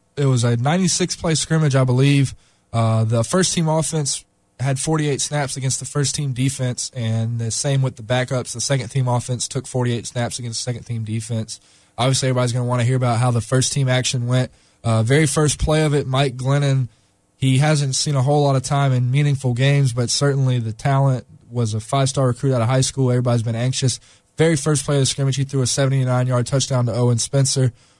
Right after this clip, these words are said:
which is not really much of a surprise considering two things. A, the number of deep balls Spencer caught last fall, and B, the secondary struggles. The negative Pac fans will say, "Well, wow, look at our secondary struggling again." But, um,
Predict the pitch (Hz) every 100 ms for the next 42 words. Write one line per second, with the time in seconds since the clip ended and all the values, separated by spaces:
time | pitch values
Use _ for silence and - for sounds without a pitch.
0 | _ 123 123 113 - 123 120 113 143 147
1 | 147 139 135 135 123 - 127 147 143 139
2 | 131 - 139 123 - 151 139 143 135 -
3 | 135 139 127 120 139 135 117 113 143 139
4 | 127 123 - 131 123 - 139 110 127 123
5 | - 131 131 127 123 - - _ 127 117
6 | 110 147 156 147 135 - _ - 123 117
7 | - 156 143 127 123 120 - 135 127 120
8 | 110 117 131 131 117 135 127 - 123 113
9 | - 120 113 117 120 120 120 117 113 131
10 | 120 120 113 107 135 120 117 110 101 123
11 | 127 120 - _ _ _ 123 117 110 -
12 | 123 117 110 110